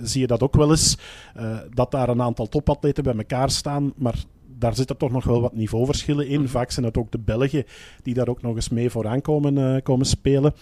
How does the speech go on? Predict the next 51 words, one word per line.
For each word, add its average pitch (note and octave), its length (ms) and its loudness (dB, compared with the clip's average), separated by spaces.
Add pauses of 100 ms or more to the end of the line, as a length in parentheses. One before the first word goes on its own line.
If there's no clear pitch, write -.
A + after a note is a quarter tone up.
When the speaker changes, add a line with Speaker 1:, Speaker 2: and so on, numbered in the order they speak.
(300)
Speaker 1:
Ehm, A2 320 0
dus C3 200 6
de, B2 200 2
de A#2+ 120 4
breedte C#3+ 400 6
van, D#3+ 220 4
van, B2 380 2
ehm, A2 460 2 (160)
het - 300 -10
toptriathlon D3+ 720 0
in C3 140 0
Vlaanderen C3 500 0
is, - 260 -6
is - 220 -12
iets - 220 -10
groter A#2+ 300 -2
Speaker 2:
Ja. A#2+ 100 0
Speaker 1:
dan, G#2+ 200 -2
eh, G2+ 240 -2 (180)
dan G#2 220 -4
wat G#2 160 -6
Nederland, G#2 480 -4
eh, F#2 140 -4
is, G2+ 160 -8
denk F#2 220 -8
ik. - 140 -14
Speaker 2:
Ik E3 120 -2
heb E3+ 120 -2
wel E3+ 120 2
het A3 120 0
idee, D3+ 440 -2
en D3 120 -6
dat C#3 120 -2
hebben B2+ 280 -6
we B2 80 -2
vaker C#3+ 320 0
in C3 60 -6
deze B2+ 200 0
podcast D#3 380 -4
ook D#3+ 80 2
besproken, D#3+ 420 0
dat C#3+ 140 -4
wij, C3+ 340 -2
als C3+ 160 -8
je C#3+ 80 -8
dan C3 140 -4
naar B2+ 140 -6
tweeduizend B2+ 460 -2
tweeëntwintig C#3 580 -4
kijkt, F#3 300 -2
en C#3 160 -4